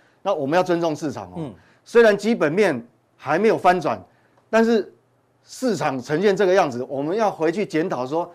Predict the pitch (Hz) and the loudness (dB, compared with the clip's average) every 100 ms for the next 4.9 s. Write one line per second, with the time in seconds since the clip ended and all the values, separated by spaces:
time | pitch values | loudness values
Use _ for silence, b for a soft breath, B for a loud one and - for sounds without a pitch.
0 | b 123 123 127 135 - 151 131 147 180 | b -16 -16 -16 -18 -8 -4 -2 -4 -2
1 | 214 190 180 185 120 127 147 214 160 196 | 0 2 2 0 -6 -6 2 2 4 2
2 | 151 101 92 _ _ - 107 _ 135 120 | 2 0 -12 _ _ -20 -20 _ -8 -8
3 | - b b 151 165 214 196 - 233 165 | -10 b b -6 -4 -2 -4 -4 -2 -2
4 | 135 156 170 208 190 185 160 185 120 | -2 -6 -4 -4 -2 0 2 2 0